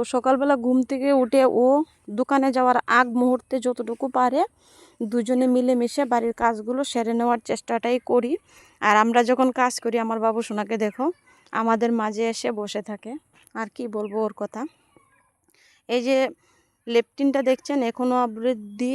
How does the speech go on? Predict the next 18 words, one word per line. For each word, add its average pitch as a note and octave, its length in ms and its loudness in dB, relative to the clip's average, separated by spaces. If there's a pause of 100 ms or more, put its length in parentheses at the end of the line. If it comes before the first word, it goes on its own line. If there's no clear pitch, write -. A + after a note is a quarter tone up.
(120)
আমরা A3+ 400 0 (320)
কমপ্লিট B3 420 2
করতে B3+ 300 2
পারিনি, A3+ 460 2 (100)
কেননা A#3+ 400 2 (680)
টাইম C4+ 300 4
পায় C#4 300 -2
না। C4+ 140 -2 (220)
দোকানে B3 420 -2
যাওয়ার B3 320 2
আগ A#3 240 2
মুহূর্তে A#3+ 320 0
যতটুকু A#3 420 -4
পারে A#3 240 -2
এতটুকু A3+ 380 -4 (100)
করে, A#3 260 0 (600)
আর G#3+ 180 -2
সারাদিন A3 480 -4